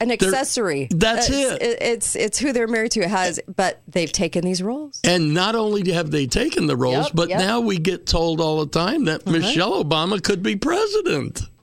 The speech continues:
Speaker 1: He could be president? <laughs> What?
Speaker 2: Yeah.
Speaker 1: That would be a first of many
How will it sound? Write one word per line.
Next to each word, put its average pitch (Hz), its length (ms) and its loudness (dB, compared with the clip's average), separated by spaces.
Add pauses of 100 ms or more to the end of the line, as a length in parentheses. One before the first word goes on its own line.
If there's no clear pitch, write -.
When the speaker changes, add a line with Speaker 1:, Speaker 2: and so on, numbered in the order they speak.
(320)
Speaker 1:
He 285 280 -2
could 403 160 -2
be 262 120 0
president? 220 380 0 (640)
<laughs> - 1040 -2 (3250)
What? 320 420 2 (540)
Speaker 2:
Yeah. 143 240 2 (460)
Speaker 1:
That 190 160 0
would 330 100 -2
be 311 120 0
a 247 40 -2
first - 680 -2
of 202 180 0
many 208 460 0